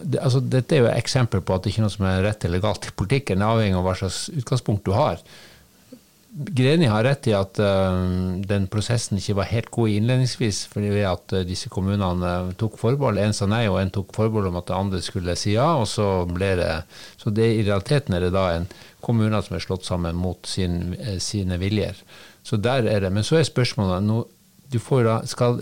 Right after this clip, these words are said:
det som var en dårlig prosess innledningsvis, skal det følges opp av en prosess som, eh, ikke er noe s-, framstår som noe særlig bedre, så kan man selvfølgelig krangle om hva som er mest demokratisk. Det blir også en definisjon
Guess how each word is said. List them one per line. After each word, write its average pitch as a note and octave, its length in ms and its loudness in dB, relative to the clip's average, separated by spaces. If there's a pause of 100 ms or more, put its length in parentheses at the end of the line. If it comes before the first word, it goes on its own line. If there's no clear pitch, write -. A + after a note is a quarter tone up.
det A#2+ 580 -4
som A2+ 160 0
var A#2 200 2
en G2+ 100 0
dårlig A2+ 240 2
prosess G#2+ 320 -2
innledningsvis, B2 760 0 (360)
skal - 220 -2
det A2 100 0
følges A2+ 340 -2
opp B2 200 -4
av F#2+ 160 0
en F#2 180 0
prosess G#2+ 380 -4
som, F2+ 120 -2
eh, F#2+ 280 -2
ikke A#2 380 -4
er F2+ 40 -2
noe F2+ 160 -4
s-, - 140 -10 (540)
framstår A2 420 -2
som G2 140 -4
noe F#2+ 80 -4
særlig G#2+ 280 -4
bedre, C#3 400 0 (380)
så - 120 -14
kan C3 120 0
man B2+ 160 0
selvfølgelig A2+ 340 -2
krangle B2 320 0
om E2 120 -2
hva G2 100 0
som - 160 -4
er F#2 80 0
mest G#2+ 240 -2
demokratisk. F#2 800 -4
Det G2+ 100 -4
blir G#2+ 200 -2
også G#2+ 200 -2
en F#2 120 -2 (500)
definisjon G2 680 -2